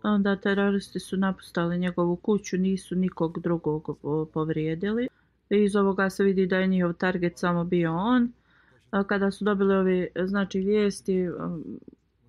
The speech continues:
armija je došla, e, njihova vlada nemaju veliku kontrolu, znači, nad ovim,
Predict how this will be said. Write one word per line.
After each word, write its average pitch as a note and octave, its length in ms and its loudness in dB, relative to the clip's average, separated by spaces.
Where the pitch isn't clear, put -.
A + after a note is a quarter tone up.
armija F3+ 440 -2
je E3 60 -4
došla, E3+ 640 -4
e, - 40 -12
njihova F#3 320 0
vlada E3+ 400 -2
nemaju E3+ 440 -2
veliku D3+ 380 -6
kontrolu, D#3+ 640 -2
znači, E3 500 -4
nad D#3+ 280 -4
ovim, D#3+ 380 -2